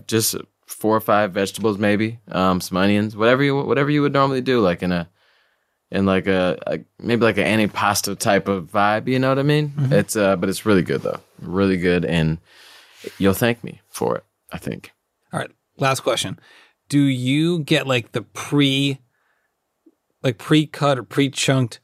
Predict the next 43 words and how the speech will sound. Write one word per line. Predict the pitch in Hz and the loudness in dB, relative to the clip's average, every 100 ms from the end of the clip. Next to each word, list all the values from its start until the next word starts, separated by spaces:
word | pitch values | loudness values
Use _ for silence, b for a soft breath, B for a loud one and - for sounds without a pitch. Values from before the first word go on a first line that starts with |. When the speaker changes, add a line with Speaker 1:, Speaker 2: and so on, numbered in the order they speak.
| b b b | b b b
Speaker 2:
um, | - 113 110 104 98 101 98 - _ _ _ | -2 0 0 -2 -4 -10 -12 -20 _ _ _
garlic? | 127 120 139 151 - _ _ _ | 0 2 0 -4 -10 _ _ _
There's, | 131 131 | -2 0
like, | 127 | 0
those | 127 120 | 0 2
little, | 135 135 | 2 2
like, | 131 127 | 0 -2
saucer | - 131 123 - | 0 2 2 0
dishes, | 139 135 139 | 0 0 0
like, | 135 131 123 | 0 0 -2
like | 120 | -2
a | 113 | 0
hockey | 107 131 - | 0 0 -2
puck | - 139 - - _ | -2 -2 -2 -14 _
coming | - 135 131 | -2 0 2
in | 131 | -2
with, | 123 | 0
like, | 117 110 | -2 0
the, | 117 | -4
the | 113 | -4
water, | 117 123 135 135 135 B B | -4 -2 0 0 -2 B B
or | - 147 | 0 0
do | 139 | 0
you | 135 147 135 - - | 0 0 -2 -6 -4
actually | 135 127 123 | 0 0 2
take | 147 135 | 2 0
the | |
cloves | - - 151 147 147 123 | -4 -2 0 2 0 -2
and | 131 | -2
start | 147 127 | 0 0
busting | 123 127 131 | 0 0 -2
'em | 123 | -2
up? | 113 - _ _ _ _ - | -4 -8 _ _ _ _ -4
Speaker 1:
All | 117 | 0
right, | 92 - - - | 0 -2 -10 -16
so | - 127 117 113 101 117 - - _ _ _ _ _ _ _ _ | -4 0 2 2 -2 -12 -20 -20 _ _ _ _ _ _ _ _
I | 113 | 0
was | 120 117 | 2 2
a | |
purist | 104 113 95 90 92 | -2 0 2 0 -2
at | |
one | 82 82 | 0 0
point, | - 73 65 - - | 0 -2 -2 -6 -14